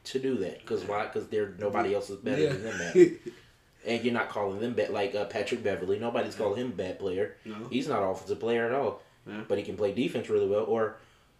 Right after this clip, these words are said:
Speaker 1: uh, Melo. Dude can't play defense to save his life, but he was a
Speaker 2: He's
Speaker 1: great co-, scorer.
Speaker 2: Yeah.
Speaker 1: He could put up some points, but nobody's, nobody was saying he was a bad player 'cause
Speaker 2: Yeah.
Speaker 1: he couldn't play defense.
Speaker 2: Yeah.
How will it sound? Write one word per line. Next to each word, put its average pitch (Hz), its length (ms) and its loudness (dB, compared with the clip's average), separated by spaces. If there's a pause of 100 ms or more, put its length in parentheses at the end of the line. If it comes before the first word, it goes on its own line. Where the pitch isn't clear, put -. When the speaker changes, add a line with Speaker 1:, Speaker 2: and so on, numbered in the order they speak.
(220)
Speaker 1:
uh, 127 140 4
Melo. 123 500 2 (720)
Dude 139 260 4
can't 147 220 -2
play 131 240 4
defense 143 320 -2
to 131 80 -6
save 147 240 4
his 147 180 2
life, 170 220 0
but 104 160 2
he 113 100 -2
was 113 160 0
a 120 40 2
Speaker 2:
He's 110 80 0
Speaker 1:
great 131 240 6
co-, - 100 -6
scorer. 156 460 4
Speaker 2:
Yeah. 143 240 2 (120)
Speaker 1:
He 113 120 -2
could 127 160 8
put 139 160 6
up 127 100 4
some 147 160 0
points, 156 400 -2
but 110 220 0
nobody's, 110 600 0
nobody 127 600 2
was 123 180 2
saying 131 220 0
he 131 80 -4
was 104 120 -2
a 101 60 2
bad 98 320 -2
player 117 240 0
'cause 101 140 0
Speaker 2:
Yeah. 98 80 -8
Speaker 1:
he 92 60 -10
couldn't - 200 0
play 98 160 -4
defense. 127 600 -8 (200)
Speaker 2:
Yeah. 104 180 -16